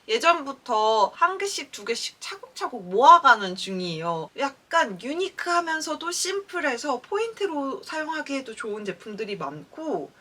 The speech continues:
쇼핑몰만에 가진 느낌이 아주, 아주 좋아가지고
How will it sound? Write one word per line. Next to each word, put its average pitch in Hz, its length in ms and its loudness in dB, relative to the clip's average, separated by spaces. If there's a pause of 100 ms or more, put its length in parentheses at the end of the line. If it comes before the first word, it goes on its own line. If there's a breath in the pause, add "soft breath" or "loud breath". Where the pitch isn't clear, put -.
(120 soft breath)
쇼핑몰만에 302 720 4
가진 185 380 -6
느낌이 202 400 -6
아주, 170 340 -4
아주 170 300 -8
좋아가지고 185 1000 0